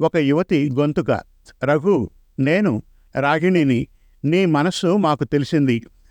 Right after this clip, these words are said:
హిమజ కోసం నువ్వు ఇంటికి వస్తున్నావని మాకు తెలుసు. నిన్ను నీ కుటుంబాన్ని ఇష్టపడ్డాకే హిమజ నిన్ను పాండే తీసుకొచ్చింది. రాజా అన్న వ్యక్తే లేడు. హిమజ నిన్ను మనసారా ప్రేమిస్తోంది.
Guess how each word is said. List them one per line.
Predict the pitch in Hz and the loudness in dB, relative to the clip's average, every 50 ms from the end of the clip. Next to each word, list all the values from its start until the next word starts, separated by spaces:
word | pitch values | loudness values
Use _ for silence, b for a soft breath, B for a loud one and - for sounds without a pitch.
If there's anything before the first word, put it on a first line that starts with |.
| _ _ _ - | _ _ _ -4
హిమజ | 165 175 208 233 | -2 0 0 -2
కోసం | 220 - 226 190 - 226 233 208 | 0 0 -2 0 0 0 0 2
నువ్వు | 175 165 165 | 2 2 2
ఇంటికి | 156 151 147 202 180 180 | 2 2 0 0 0 0
వస్తున్నావని | 151 131 - - 165 156 151 147 143 - 202 | -2 0 -2 -2 0 0 2 2 2 2 0
మాకు | 175 156 135 - _ - | 0 -2 -2 -4 _ -2
తెలుసు. | 139 135 - - 139 123 123 - _ - _ _ _ _ _ _ _ _ _ - | -2 -2 0 0 0 -2 -2 -4 _ -20 _ _ _ _ _ _ _ _ _ -2
నిన్ను | 156 170 196 208 233 247 254 | 0 2 2 2 2 4 4
నీ | 240 208 190 | 4 2 2
కుటుంబాన్ని | 180 - 170 - 196 196 196 196 196 196 202 185 | 0 -2 -2 -2 0 0 0 0 0 2 2 2
ఇష్టపడ్డాకే | 151 127 - - 165 - 160 156 151 - - - 208 233 202 123 - - - _ _ _ _ _ - | 0 0 0 -4 -2 -2 -2 0 0 -2 0 0 0 0 0 -2 -4 -8 -16 _ _ _ _ _ -4
హిమజ | 165 175 190 226 226 226 | -2 -2 0 0 0 0
నిన్ను | 214 190 170 160 160 151 151 180 180 - 160 | 0 2 0 2 2 0 0 -2 -2 -2 0
పాండే | 143 151 170 180 190 190 170 | 0 2 2 2 0 0 0
తీసుకొచ్చింది. | - - 160 151 - - - 156 139 - 147 131 131 127 120 131 - - _ _ _ _ _ _ _ _ - | -2 0 -2 -2 -2 -2 -4 -4 -2 0 0 2 2 2 0 -2 -4 -8 _ _ _ _ _ _ _ _ -6
రాజా | 143 160 175 185 196 220 226 220 | -2 0 0 0 2 2 2 2
అన్న | 208 202 185 170 | 2 2 0 0
వ్యక్తే | 156 147 151 139 - - 190 196 | 0 0 -2 -2 -2 -4 -2 0
లేడు. | 151 139 139 131 131 131 131 - _ _ _ _ _ _ _ _ | 2 0 2 2 0 -2 -2 -6 _ _ _ _ _ _ _ _
హిమజ | 160 170 185 208 220 | -2 -2 0 0 0
నిన్ను | 214 202 185 190 196 | 0 0 2 2 2
మనసారా | 160 139 139 131 - 170 160 156 175 | 2 2 0 0 0 0 0 2 0
ప్రేమిస్తోంది. | 196 - 160 139 143 151 - - - 143 135 131 127 127 127 | 0 0 0 0 0 0 -2 -2 -2 0 2 2 2 0 0